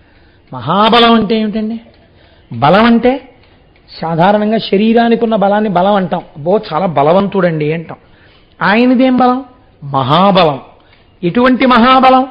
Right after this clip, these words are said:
ఆయన చాలా బలవంతుడు అనుకోండి, మీరు ఓ పని చేయలేరు. ఆయన ఏదైనా పని చేశాడు అనుకోండి, మీరు వెళ్ళి ఆయన్ని అడిగారు అనుకోండి, "ఏంటండి అలా చేశారు?" అని, లాగి లెంపగా కొడతాడు, "నీకు ఎదుగురా?" అంటాడు.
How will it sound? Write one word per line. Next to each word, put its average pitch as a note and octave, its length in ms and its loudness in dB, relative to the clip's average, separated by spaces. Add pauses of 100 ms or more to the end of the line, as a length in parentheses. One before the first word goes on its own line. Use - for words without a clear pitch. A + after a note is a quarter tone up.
(500)
ఆయన G3+ 140 -2
చాలా F#3 680 -4
బలవంతుడు B3 680 0
అనుకోండి, G#3+ 640 0 (360)
మీరు G3 120 4
ఓ G#3 40 2
పని G3 200 -2
చేయలేరు. G3 460 -4 (680)
ఆయన F#3+ 160 2
ఏదైనా F#3+ 260 2
పని F#3+ 300 0
చేశాడు F#3 240 0
అనుకోండి, E3+ 480 -4 (260)
మీరు F#3 140 2
వెళ్ళి F3+ 380 4 (200)
ఆయన్ని F3 240 -2
అడిగారు F#3 280 2
అనుకోండి, F3 300 -4
"ఏంటండి F#3 440 -4
అలా E3+ 200 -4 (100)
చేశారు?" D#3+ 280 -4
అని, C3+ 120 -8 (420)
లాగి C3+ 320 0
లెంపగా E3 280 0
కొడతాడు, D3 240 -6
"నీకు D#3 180 -4
ఎదుగురా?" D#3 240 -6
అంటాడు. A#2+ 240 -12